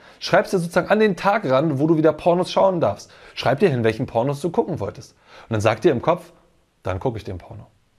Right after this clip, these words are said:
An dem Tag.“ Weiß man aus der Motivationsforschung und der Zielerreichungsforschung extrem wertvoll. Sich nicht zu sagen, „Ich darf das nie wieder“, sondern zu sagen, „Ich darf das ab dann und dann wieder.“ Hilft, nimmt ganz viel Druck raus. Also Hack Nummer eins.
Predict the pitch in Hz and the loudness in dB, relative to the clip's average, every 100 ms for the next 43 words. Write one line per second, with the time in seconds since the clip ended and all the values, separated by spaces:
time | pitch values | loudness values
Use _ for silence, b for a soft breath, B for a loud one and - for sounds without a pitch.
0 | _ _ _ - 95 101 104 101 90 _ | _ _ _ -10 -4 -4 -4 -8 -14 _
1 | _ _ _ _ _ _ - 151 175 170 | _ _ _ _ _ _ 0 2 2 0
2 | - 143 147 135 131 151 175 170 - 117 | 2 0 2 2 2 2 0 0 0 0
3 | 110 156 151 117 113 - 175 117 107 110 | 0 -2 -2 -2 -2 0 0 0 -2 -6
4 | - 117 127 - b b b - - - | -6 -6 -6 -12 b b b -14 -14 -12
5 | - 101 127 147 135 110 95 90 - - | -10 -8 -4 -2 -2 -2 -4 -4 -12 -18
6 | - b b b b b 139 143 190 196 | -18 b b b b b -2 0 0 0
7 | 160 156 143 - 131 135 - 113 160 175 | 0 0 0 2 0 0 -4 -2 2 2
8 | 143 127 117 117 120 123 - B B - | 2 0 -2 -2 0 0 -4 B B -6
9 | - 131 131 120 110 - - 95 95 90 | 2 2 2 -4 -4 -10 -12 -8 -8 -8
10 | 98 98 - 104 _ _ _ _ _ - | -12 -14 -16 -18 _ _ _ _ _ -2
11 | 120 104 - - 117 117 131 - 107 107 | 0 0 -6 -6 -2 0 0 0 -4 -2
12 | 104 - - - 104 95 110 110 101 101 | -4 -8 -12 -6 -4 -4 -6 -4 -4 -4
13 | 92 | -10